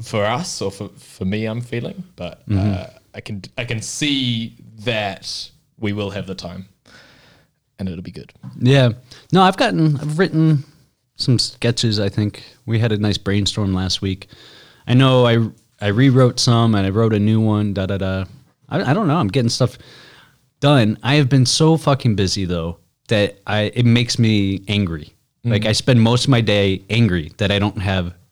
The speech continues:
Speaker 2: a nice, big eight-hour block to, in which to do nothing.
Speaker 1: Yeah.
Speaker 2: I was so spoiled by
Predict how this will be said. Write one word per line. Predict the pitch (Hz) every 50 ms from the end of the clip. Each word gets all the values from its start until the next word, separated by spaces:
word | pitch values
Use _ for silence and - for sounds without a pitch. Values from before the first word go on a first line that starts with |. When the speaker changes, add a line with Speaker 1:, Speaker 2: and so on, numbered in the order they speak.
| _
Speaker 2:
a | - 87 85
nice, | 87 92 98 101 110 107 - - - _ - -
big | - 110 104 95 - -
eight-hour | 107 117 123 - 113 113 120 120
block | 104 90 101 87 90 92 - - - _ _ _ _
to, | - - -
in | 113 107
which | 104 107 101 - -
to | - 107
do | 95 104 98
nothing. | 95 90 85 - - 80 80 - - _ - - - - - _ _ _ _ _ _ _ _ _ _ _ _
Speaker 1:
Yeah. | - 143 143 151 151 143 131 127 123 117 113 123 135 127 - -
Speaker 2:
I | 127
was | 135 131
so | - - 160 160 156
spoiled | - - - 160 160 156 147 139 113
by | 104 117 113 110 107 107 104